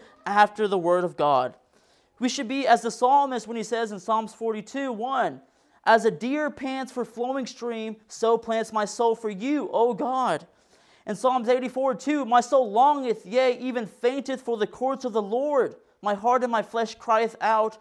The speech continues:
for the living God." Psalms one, uh, one forty-three six says, "I stretch forth my hands unto thee.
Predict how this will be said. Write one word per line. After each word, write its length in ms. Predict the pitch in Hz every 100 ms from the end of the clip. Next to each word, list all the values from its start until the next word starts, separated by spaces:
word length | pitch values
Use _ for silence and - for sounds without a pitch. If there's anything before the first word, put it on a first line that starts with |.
| _ _
for 360 | 196 202 208
the 120 | 196
living 360 | 185 180 170 175
God." 420 | 156 165 139 107 - _ _ _ _ _
Psalms 420 | - 240 240 202
one, 220 | 208 247 240 220 -
uh, 300 | 190 175 143 - _
one 220 | 185 226
forty-three 580 | 240 240 208 233 277 262
six 640 | - - 277 233 - - - _
says, 320 | - 247 233
"I 120 | 233 220
stretch 300 | - 269 269
forth 260 | 269 262
my 160 | 240 226
hands 420 | 226 240 262 202
unto 320 | 269 294 277
thee. 320 | 214 180 131